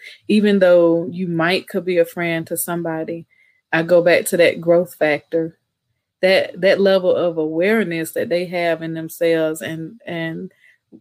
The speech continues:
their connection to their creator is different. Because you could, you know, how you have, it, especially in marriages,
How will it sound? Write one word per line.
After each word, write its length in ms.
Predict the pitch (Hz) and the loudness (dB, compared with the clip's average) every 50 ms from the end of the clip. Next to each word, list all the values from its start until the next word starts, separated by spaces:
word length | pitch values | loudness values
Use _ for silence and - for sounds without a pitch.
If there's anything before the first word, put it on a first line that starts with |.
| _ _ _ _ _ - | _ _ _ _ _ -6
their 260 | 160 156 180 180 175 | 0 2 4 4 4
connection 760 | 170 - - 175 170 170 165 - 214 - - 175 165 160 156 156 - - | 2 -2 -2 0 0 0 0 0 -2 -2 -2 -2 -2 -4 -4 -6 -4 -4
to 320 | 196 185 170 165 165 165 - _ | -2 -2 -2 -4 -6 -8 -10 _
their 300 | 170 160 165 165 160 151 | -2 2 2 2 2 2
creator 800 | - - - 196 175 165 180 170 175 170 160 - - - - - _ _ - - - - _ _ | -2 -4 -4 -2 0 2 2 2 2 2 0 0 0 -2 -4 -8 _ _ -20 -20 -20 -20 _ _
is 640 | - 170 170 165 165 165 160 156 156 147 - 170 - | -2 0 2 2 2 2 2 2 0 -2 -4 -8 -12
different. 580 | - 175 156 180 208 220 - - 151 135 - - _ _ _ _ _ _ _ _ _ _ _ _ _ - 170 | -12 -4 0 0 0 0 -2 -6 -8 -8 -10 -14 _ _ _ _ _ _ _ _ _ _ _ _ _ -8 -6
Because 440 | 180 165 - 202 180 170 160 147 | -6 -4 -2 0 0 0 0 -2
you 120 | 165 208 220 | -2 -4 -2
could, 360 | 214 196 175 170 160 - - - _ _ _ _ _ _ _ - | 0 2 2 2 2 0 -2 -8 _ _ _ _ _ _ _ -2
you 120 | 233 285 | 0 2
know, 180 | 254 190 175 175 | 2 2 0 0
how 520 | 160 180 175 170 170 160 165 165 170 170 - _ _ _ _ _ _ _ _ | -2 -2 -2 0 0 -2 -2 -4 -6 -8 -10 _ _ _ _ _ _ _ _
you 340 | 175 160 175 202 214 214 190 | -10 -4 0 0 2 2 2
have, 500 | 190 196 180 175 170 170 165 160 165 165 208 - _ | 2 2 2 2 4 2 2 0 -2 -6 -14 -20 _
it, 240 | - - 220 220 - | -4 -4 -4 -2 -4
especially 640 | - 214 - - - 277 311 - - 247 226 196 | -4 -4 -4 0 0 0 0 2 0 0 2 2
in 120 | 202 202 196 | 0 0 0
marriages, 600 | 214 233 254 247 226 220 - 196 196 202 196 | 0 0 0 0 0 -2 -2 -4 -4 -4 -6